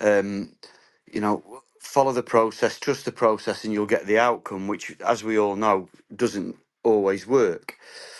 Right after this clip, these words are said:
Um, but when I sort of sent the request to speak, it was off the back of what Gerard was saying a, a little bit earlier on about if, if people know how you play or, or what your, what your brand is, was the,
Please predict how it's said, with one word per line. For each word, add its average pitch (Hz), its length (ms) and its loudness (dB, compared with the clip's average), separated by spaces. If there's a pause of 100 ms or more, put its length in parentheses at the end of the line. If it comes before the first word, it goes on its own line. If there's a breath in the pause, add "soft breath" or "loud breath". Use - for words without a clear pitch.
(160 loud breath)
Um, 113 420 2 (380 soft breath)
but - 60 -12
when 147 160 2
I 165 240 4 (140)
sort - 260 -4
of - 160 -12 (200)
sent 131 300 -2
the 135 80 -2
request 127 420 -4
to - 60 -16
speak, 135 400 -4
it - 80 -12
was 120 120 -8
off 147 160 -2
the 147 60 -6
back 135 260 -2
of 110 80 -2
what 95 120 -6
Gerard 127 320 2
was 101 140 -12
saying 101 280 0
a, 107 60 0
a 90 160 -6
little 107 200 -4
bit 92 180 -12
earlier 104 320 -2
on 117 140 -2
about 101 400 -2 (480 loud breath)
if, - 420 -8 (460)
if - 220 -12
people 123 460 -2
know 113 600 0
how 110 380 0
you 101 260 -4
play 104 400 2
or, 92 140 2
or 95 200 -2
what 110 220 0
your, 101 400 2 (320 loud breath)
what - 160 0
your 110 220 2
brand 110 480 -2
is, 98 280 0
was 95 200 -10
the, - 200 -8